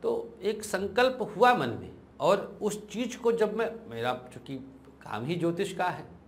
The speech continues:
तो उसको connect कर सकता हूँ मैं बहुत आसानी से कि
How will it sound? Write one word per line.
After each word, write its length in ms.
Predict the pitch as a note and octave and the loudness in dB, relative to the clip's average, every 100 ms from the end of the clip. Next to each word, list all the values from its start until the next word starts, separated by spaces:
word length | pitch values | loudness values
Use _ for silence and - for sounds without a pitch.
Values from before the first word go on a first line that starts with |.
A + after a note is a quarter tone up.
| - - - - - | -20 -20 -20 -20 -8
तो 80 | A3+ | -2
उसको 260 | A3+ - C4 - | -2 -2 -4 0
connect 400 | A3 C4 - - | 2 2 2 0
कर 120 | C#3 | 0
सकता 320 | - - - | 0 -6 -8
हूँ 200 | G2+ G2+ | -12 -12
मैं 160 | G2+ A2 | -14 -8
बहुत 300 | A2 F#3 E3 | -6 -6 -6
आसानी 400 | A2+ G#2+ A2 A2+ G2 | -8 -4 -4 -4 -6
से 140 | - - - - - - - - - - - - - - - - - - - - - | -12 -18 -20 -20 -20 -20 -20 -20 -20 -20 -20 -20 -20 -20 -20 -20 -20 -20 -20 -20 -12
कि 280 | - A3+ - | -6 -4 -6